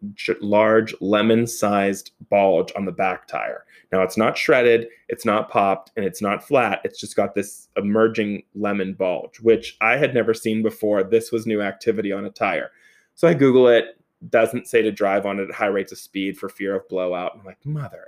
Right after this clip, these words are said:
F." So what do you do? You call your dad. You've avoided it this long. I give him the scoop. <laughs> He's like, "How the fuck did you pull this one off?" You know,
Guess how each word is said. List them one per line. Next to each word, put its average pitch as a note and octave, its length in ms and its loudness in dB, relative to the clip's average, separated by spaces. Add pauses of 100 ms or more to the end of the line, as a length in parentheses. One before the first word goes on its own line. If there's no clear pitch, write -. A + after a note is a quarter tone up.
F." D#2+ 400 -12 (380)
So F3 120 2
what F3 80 6
do F#3 60 2
you D#3+ 120 0
do? A2 140 4
You G#2+ 140 2
call G#2+ 260 0
your G#2 100 2
dad. F2 320 -8
You've G2+ 120 -6
avoided B2 340 0
it - 100 -10
this - 180 -6
long. G2 280 -6
I G2+ 60 -6
give G#2+ 180 -4
him A2 80 -2
the G#2+ 80 -4
scoop. - 360 -6
<laughs> - 40 -4
He's - 380 -2
like, G#2+ 260 0
"How D3 260 -2
the A2+ 240 -8
fuck C#3+ 360 -10
did C#3+ 180 -6
you C3+ 80 -8
pull D3+ 260 -2
this D#3+ 340 -4
one A2+ 200 -6
off?" F2+ 320 -14
You A2 80 -6
know, G#2 160 -4